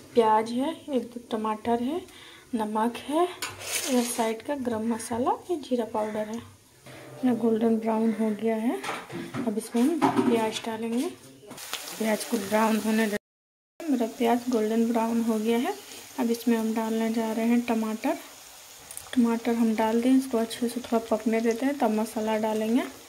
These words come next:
मेरा टमाटर पक गया है, अब इसमें हम मसाला डाल रहे हैं।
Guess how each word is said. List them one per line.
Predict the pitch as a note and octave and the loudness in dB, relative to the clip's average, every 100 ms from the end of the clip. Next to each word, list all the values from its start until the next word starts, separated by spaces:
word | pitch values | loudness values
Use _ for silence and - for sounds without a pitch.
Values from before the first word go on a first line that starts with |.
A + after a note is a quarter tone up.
| - - - - - - - - C4 | -20 -20 -20 -20 -20 -18 -8 2 6
मेरा | A#3 A3+ | 6 6
टमाटर | A3 A3 A3 G#3+ A3+ | 4 4 4 2 0
पक | - - G#3+ G#3+ G#3+ | -2 0 0 2 4
गया | A3+ | 6
है, | A#3+ F#4+ - - - - | 6 2 -2 -6 -4 0
अब | A3 | 2
इसमें | A3 A3+ A3+ | 2 2 2
हम | A#3 A3+ A#3 A3+ G#3+ A3+ | 2 4 4 2 2 0
मसाला | - A3+ A3 | 0 2 2
डाल | A3 A3+ | 4 2
रहे | A3+ C4+ | 2 2
हैं। | G#4+ | 2